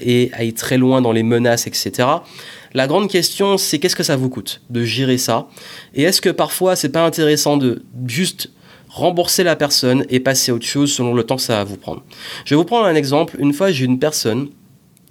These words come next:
qui a pété un câble monumental, j'ai pas compris. Euh, ça, après tous les filtres qui ont été passés, cette personne a acheté,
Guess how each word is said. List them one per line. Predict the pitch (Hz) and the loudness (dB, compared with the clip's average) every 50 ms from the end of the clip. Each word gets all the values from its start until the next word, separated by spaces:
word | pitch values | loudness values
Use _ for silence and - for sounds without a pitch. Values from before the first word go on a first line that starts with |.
| _ - | _ -4
qui | - 143 | 0 0
a | 123 123 | 0 2
pété | - 180 180 175 - 208 | 0 0 0 2 2 2
un | 180 156 | 2 2
câble | 151 - 139 131 | 2 2 0 0
monumental, | 113 113 127 143 170 180 165 147 127 160 - 107 107 110 | 2 0 0 2 2 2 2 2 0 0 0 -2 -2 -2
j'ai | 104 - 104 | -4 -4 -6
pas | - - 170 165 | -4 -2 -2 -2
compris. | - - 147 - - - 107 101 - - - - - - - - - - | 0 -2 -2 -2 -2 -4 -6 -8 -8 -12 -16 -16 -16 -16 -16 -16 -12 -4
Euh, | - 107 107 110 110 107 107 104 104 107 107 107 107 107 104 104 104 101 | 0 0 2 4 4 4 4 4 2 2 2 2 2 2 2 2 0 0
ça, | 101 - - - - 110 | -2 -4 -2 -2 -2 0
après | - 107 123 123 - 160 147 | 0 0 -2 -2 0 -2 -2
tous | 139 - 196 208 | 0 0 0 0
les | 196 185 | 2 2
filtres | - - - 190 170 - | 0 0 -2 -2 -4 -4
qui | - - | -2 0
ont | 143 | 0
été | 135 131 - 135 131 | 0 0 0 -2 0
passés, | 131 123 127 - - 170 | 0 0 0 2 2 0
cette | 185 - 139 127 - | 0 0 -2 -2 -2
personne | 151 143 - - 175 175 156 123 98 - - - - - - - _ - | -2 -2 0 0 2 2 2 0 -2 -4 -10 -18 -20 -20 -20 -20 _ -4
a | 127 131 127 127 127 - - | -2 0 2 2 0 0 -2
acheté, | 156 160 156 - - - - 175 170 175 180 185 - | -4 -2 -2 -4 -6 -2 0 2 2 4 2 2 0